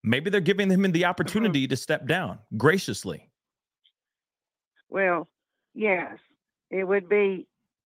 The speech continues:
Speaker 2: the best thing for him right now,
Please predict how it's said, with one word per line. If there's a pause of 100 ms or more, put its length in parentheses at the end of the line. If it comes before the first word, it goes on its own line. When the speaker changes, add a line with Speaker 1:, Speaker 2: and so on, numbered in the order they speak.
(260)
Speaker 2:
the
best (100)
thing
for
him
right
now,